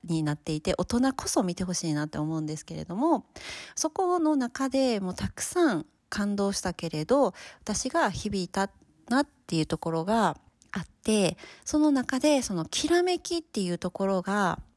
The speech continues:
最後、その、まあ、ジョーもね、考えさせられるっていうところもあったと思うんだけど、二十二番もきらめきっていうところに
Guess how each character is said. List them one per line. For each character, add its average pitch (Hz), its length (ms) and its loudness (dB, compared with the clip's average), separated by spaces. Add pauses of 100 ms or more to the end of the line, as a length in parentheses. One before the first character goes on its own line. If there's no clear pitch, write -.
(120)
最 254 220 0
後、 196 320 0
そ 185 140 -8
の、 165 240 -2 (300)
ま 170 100 2
あ、 156 40 2
ジ 175 120 0
ョ 208 100 6
ー 165 60 0
も 151 100 0
ね、 180 300 -2 (280)
考 202 220 -2
え 196 80 2
さ 202 200 -2
せ 196 180 -2
ら 185 100 2
れ 180 140 2
る 196 80 -2
っ 196 60 -2
て - 180 -6
い 156 80 0
う 147 40 -2
と - 120 -8
こ 175 120 -4
ろ 165 60 -2
も 160 100 -4
あ 160 40 -2
っ - 20 -6
た 180 140 -6
と - 100 -12
思 170 160 -6
う 170 40 -6
ん - 20 -8
だ 165 100 -10
け 226 140 -6
ど、 330 260 2 (340)
二 294 120 2
十 381 200 2
二 370 140 0
番 381 240 -2
も 370 140 2
き - 160 -8
ら 233 120 2
め 233 140 0
き 233 180 -4
っ 233 40 -8
て - 160 -8
い 180 80 -6
う 180 40 -8
と 185 120 -6
こ 220 160 -4
ろ 277 120 2
に 349 360 0